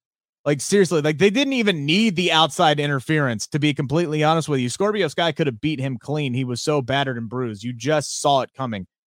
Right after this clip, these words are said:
This is, this is a big win for Scorpio Sky, obviously, but now he's got a big test next week in Wardlow, who got to cut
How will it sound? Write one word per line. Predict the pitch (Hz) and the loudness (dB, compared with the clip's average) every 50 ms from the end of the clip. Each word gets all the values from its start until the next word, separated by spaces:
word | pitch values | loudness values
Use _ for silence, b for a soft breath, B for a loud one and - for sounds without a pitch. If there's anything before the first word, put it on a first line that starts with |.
| _ _ _ _ _ _ _ _ _ _ _ | _ _ _ _ _ _ _ _ _ _ _
This | 131 170 170 - - | 0 0 0 2 4
is, | 190 180 170 160 143 - - | 4 4 4 4 0 -2 -6
this | - 143 170 175 143 | -4 -2 0 0 0
is | 175 175 156 175 | 0 -2 0 2
a | 160 143 | 2 0
big | 127 110 156 165 175 165 | 0 2 4 4 4 4
win | 151 160 165 160 165 165 | 4 4 4 4 2 0
for | - - - | -2 -4 -4
Scorpio | - - 170 156 147 156 156 147 | 0 0 0 2 2 2 2 0
Sky, | - - 165 151 151 | 2 2 4 4 4
obviously, | - 135 151 156 151 151 151 147 - - 147 135 127 | 4 4 4 4 4 2 0 0 0 0 0 0 0
but | 127 139 123 | 0 -2 -2
now | 131 139 143 156 156 | -2 -2 0 0 2
he's | 147 160 147 | 2 0 0
got | 131 160 151 143 | 2 0 0 2
a | 143 147 | 0 -2
big | 131 - 151 151 143 127 - | -2 -2 -2 -2 -2 -4 -4
test | - 151 139 - - | -2 -2 -2 -2 -4
next | - 123 127 143 175 202 208 - - - | -8 -8 -4 0 0 0 0 0 -4 -4
week | 147 123 107 95 101 - - - _ _ _ _ _ _ _ _ _ _ _ _ _ _ _ _ _ _ _ _ _ | -4 -4 -4 -4 -6 -8 -12 -20 _ _ _ _ _ _ _ _ _ _ _ _ _ _ _ _ _ _ _ _ _
in | 175 170 170 175 170 | 0 0 2 2 2
Wardlow, | 160 170 190 208 202 165 143 127 113 107 104 110 131 - _ _ _ _ _ _ _ _ _ _ _ _ | 2 4 4 4 4 4 2 0 0 0 -2 -4 -6 -8 _ _ _ _ _ _ _ _ _ _ _ _
who | 156 165 156 | 0 2 4
got | 156 170 165 160 147 | 6 6 4 4 4
to | - 170 | 0 -4
cut | 139 - 175 170 170 180 | 0 2 4 6 6 4